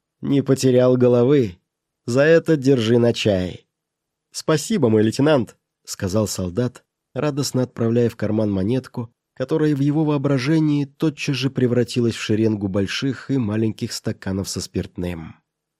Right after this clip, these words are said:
Зазвучал сигнал трубачей по коням. Драгунский полк вступил на плац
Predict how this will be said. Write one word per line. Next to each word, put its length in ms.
Зазвучал 600
сигнал 380
трубачей 560
по 180
коням. 640
Драгунский 640
полк 380
вступил 400
на 140
плац 500